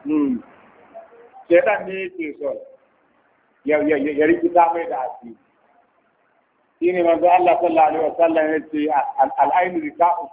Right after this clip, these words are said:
sas." I-, iji idanuwa ita az-, ita azzariyar dubura. In idon kana warke za ka yi, za ka tsinke dubura ka, ko kana jin ya tutu za ka yi kokari ka baki, ko ba haka ba.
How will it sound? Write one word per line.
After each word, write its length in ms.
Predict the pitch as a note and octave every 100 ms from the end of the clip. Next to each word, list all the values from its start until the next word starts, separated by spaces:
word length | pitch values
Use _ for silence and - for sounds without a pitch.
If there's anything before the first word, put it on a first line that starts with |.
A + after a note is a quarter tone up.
| D3
sas." 140 | C#3+ - _ _ _ _ _ _ _ _ _
I-, 140 | D#3 D#3+ -
iji 220 | C#3+ E3+ G3
idanuwa 640 | F#3 G3 G3 F#3 E3+ D#3+ E3+
ita 180 | - -
az-, 220 | F3+ - - _
ita 180 | - -
azzariyar 580 | F#3 F#3 F#3+ G3 E3+ D#3+ -
dubura. 380 | D4+ - A2+ - - - _ _ _ _ _ -
In 100 | G3+ A3
idon 220 | G3+ F3+
kana 240 | F#3+ F#3
warke 280 | E3 E3+ F#3
za 160 | F3 G3+ G3
ka 60 |
yi, 100 | - - -
za 140 | F#3 G3
ka 80 | F3+ F3 -
tsinke 280 | C4+ -
dubura 300 | F3 - -
ka, 120 | - -
ko 160 | -
kana 260 | - G#3 F3+
jin 100 | -
ya 100 | -
tutu 260 | - E4 - - D3+
za 140 | F3 F3+
ka 60 |
yi 60 | F3
kokari 340 | F3 E3+ D#3+ D3+
ka 80 | D3
baki, 240 | D#3 D3+
ko 160 | G3+ A3+
ba 80 |
haka 300 | F#3 F#3 -
ba. 80 | -